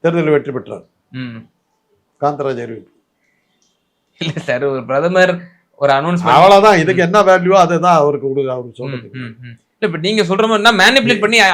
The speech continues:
Speaker 2: அழகா
Speaker 1: இதவே,
Speaker 2: ஜெயிச்சிடலாம்ல.
Speaker 1: இதவே, இதை வச்சுக்கிட்டு உங்களுக்கு, அஹ், ஒரு மீடியா இருக்கீங்களா, நீங்க வந்து அதுக்கப்புறம் ஏத்து, எவ்வளவு ஏத்த முடியுமோ, ஆ,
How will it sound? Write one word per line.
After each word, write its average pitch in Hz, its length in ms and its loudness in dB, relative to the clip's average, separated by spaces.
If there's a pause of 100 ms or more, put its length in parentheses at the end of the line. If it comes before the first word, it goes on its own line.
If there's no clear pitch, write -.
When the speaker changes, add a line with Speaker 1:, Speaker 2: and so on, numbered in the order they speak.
Speaker 2:
அழகா 220 240 4
Speaker 1:
இதவே, 233 80 0
Speaker 2:
ஜெயிச்சிடலாம்ல. 220 500 6 (180)
Speaker 1:
இதவே, 214 240 4 (180)
இதை 175 180 2
வச்சுக்கிட்டு 247 400 0
உங்களுக்கு, 220 420 4
அஹ், 185 400 -2
ஒரு 185 460 0
மீடியா 226 260 4
இருக்கீங்களா, 180 480 -4
நீங்க 190 220 -2
வந்து 185 180 -4
அதுக்கப்புறம் 175 400 -2
ஏத்து, 170 180 -4 (200)
எவ்வளவு 160 240 0
ஏத்த 156 180 -8
முடியுமோ, 143 260 -10 (260)
ஆ, 180 140 2